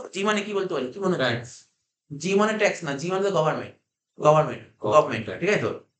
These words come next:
Speaker 1: জি মানে government। এ-, ও-, এবার tax আসবে, এর মধ্যে tax আছে। জি মানে government। তো government যদি তোর, আহ, তোকে যদি বেশি করে subsidy দেয়, তাহলে কি হবে? Subsidy
Speaker 2: চাহিদা
Speaker 1: বুঝিস?
Speaker 2: বাড়বে, হ্যাঁ।
Speaker 1: Subsidy বুঝিস?
Speaker 2: Benefit।
Speaker 1: Subsidy বুঝিস? Subsidy?
Speaker 2: ছাড়।
Speaker 1: subsidy মানে হচ্ছে তোর কি বলতো?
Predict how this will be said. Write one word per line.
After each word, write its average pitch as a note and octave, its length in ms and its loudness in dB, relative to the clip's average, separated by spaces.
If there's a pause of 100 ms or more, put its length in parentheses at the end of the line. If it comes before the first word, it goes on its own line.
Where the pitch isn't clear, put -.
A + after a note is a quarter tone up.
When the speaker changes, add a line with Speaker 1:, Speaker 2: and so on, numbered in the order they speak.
(160)
Speaker 1:
জি D#3+ 120 4
মানে F#3 180 6
government। C#3+ 480 2 (360)
এ-, - 180 6 (100)
ও-, B2+ 160 2 (140)
এবার G#3 260 10
tax C4 260 -2
আসবে, B2 220 -6
এর C3 120 -4
মধ্যে D#3+ 200 -4
tax G3+ 220 -4
আছে। D#3 100 -12
জি D#3 60 -8
মানে F#3+ 160 -4
government। D3 500 0 (320)
তো F3 80 6
government F#3+ 560 4
যদি G3 160 -10
তোর, G3 220 0 (300)
আহ, D#3 180 4 (100)
তোকে F3+ 180 -2
যদি G3 140 0
বেশি F3 240 -2
করে G3+ 120 0
subsidy G3 500 -2
দেয়, F#3+ 200 2 (580)
তাহলে E3 160 6
কি F3 180 -4
হবে? F3 160 2 (280)
Subsidy C3 380 4
Speaker 2:
চাহিদা G#2+ 100 0
Speaker 1:
বুঝিস? B2+ 220 2
Speaker 2:
বাড়বে, - 220 -14
হ্যাঁ। B2 160 -6
Speaker 1:
Subsidy - 460 6
বুঝিস? A#3 320 -2 (120)
Speaker 2:
Benefit। C3 400 2
Speaker 1:
Subsidy F#3+ 380 0
বুঝিস? B3 300 -4
Subsidy? F3+ 360 -2 (140)
Speaker 2:
ছাড়। C#3 340 2
Speaker 1:
subsidy - 420 0
মানে G3+ 220 -2
হচ্ছে A3 220 -2
তোর G3+ 180 -4
কি F#3+ 80 -8
বলতো? F#3+ 260 0